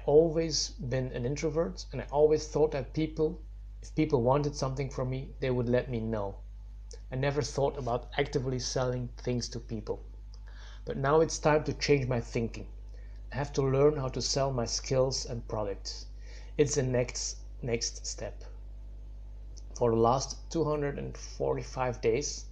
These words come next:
I've been producing great content for free. I'm not going to change that anytime soon. But I'm going to expand my product range with a paid product,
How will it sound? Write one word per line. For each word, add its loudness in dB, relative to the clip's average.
I've -2
been -2
producing -2
great 4
content 0
for -2
free. -4
I'm 0
not 4
going 10
to 2
change 8
that 2
anytime 0
soon. 0
But 0
I'm 2
going 10
to 2
expand 0
my 0
product 0
range -2
with -2
a 2
paid 0
product, -2